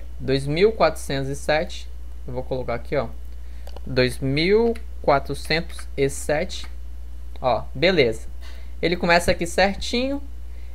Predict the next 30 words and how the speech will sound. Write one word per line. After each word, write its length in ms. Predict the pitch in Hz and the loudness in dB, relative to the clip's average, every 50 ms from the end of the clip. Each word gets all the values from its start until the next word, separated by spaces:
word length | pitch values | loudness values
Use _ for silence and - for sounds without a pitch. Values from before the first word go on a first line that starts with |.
| - - | -2 4
E 80 | 262 | 8
eu 100 | 294 277 | 8 10
vou 260 | 240 247 240 233 - - - - | 10 10 8 8 4 -4 -4 -2
clicar 280 | 233 226 214 208 185 | -2 2 4 4 4
no 120 | 180 180 185 | 4 4 0
de 120 | 180 220 | 0 2
baixo 480 | 208 202 208 208 208 247 - - - - - - - - | 6 8 8 8 8 6 2 0 -6 -6 -8 -8 -8 -4
e 160 | 254 269 294 | -2 -2 0
shift 540 | 294 - - - 247 247 254 240 - - 254 | 0 -2 -2 -2 -2 -2 -2 -4 -4 -4 -4
no 100 | 240 247 | -2 -2
de 140 | 233 233 269 | -2 -2 -4
cima. 500 | - - - 226 214 208 180 147 120 117 - - - - - - - - - - - | -4 0 0 2 2 2 0 0 -2 -4 -6 -8 -8 -8 -8 -8 -8 -8 -8 -4 2
E 80 | 262 269 | 8 8
agora 320 | 262 226 202 196 190 190 | 8 10 10 10 8 8
eu 40 | 185 | 8
vou 100 | 185 185 | 6 4
adicionar 520 | 185 185 185 - - 180 170 165 156 156 160 | 4 4 2 0 -2 0 2 2 2 2 2
a 40 | 165 | 0
faixa 400 | - - - 156 156 - - 156 | 0 2 4 4 4 2 0 0
de 100 | 156 170 | 2 2
efeito 560 | 190 190 - - 196 196 220 233 233 - 269 - - - - - - - - - - - - - - - | 0 0 0 0 2 2 2 2 0 -6 -8 -8 -8 -8 -8 -8 -10 -10 -10 -10 -10 -10 -10 -8 0 6
alfa, 680 | 208 233 254 262 277 269 262 - - - 262 247 262 269 - - - - - - - - - - - - - - | 10 12 12 12 12 12 10 2 -2 2 2 2 2 2 -2 -8 -10 -10 -10 -10 -10 -10 -10 -10 -10 -8 0 6
é, 600 | 165 175 170 165 165 160 156 147 139 127 120 - - - | 10 10 12 12 12 10 10 10 8 6 4 0 -2 4
por 200 | - 226 240 240 | 6 6 8 8
baixo. 440 | 185 156 139 127 117 - - - 135 - - - | 8 8 8 8 6 2 -2 -6 -8 -8 -6 2
Olha 220 | - 156 165 165 170 | 8 8 8 8 8
só, 380 | 170 - 160 131 110 - - - - - - - - - - - | 4 4 4 4 4 2 -2 -6 -8 -8 -8 -8 -8 -8 -4 2
alfa 400 | - 220 262 277 269 - 240 208 | 8 10 10 10 10 10 6 6
por 200 | 190 - 175 156 | 6 6 0 -2
baixo 640 | 151 147 147 151 165 185 202 190 185 - - 131 117 | 2 4 6 6 6 8 6 4 4 2 -2 -4 -4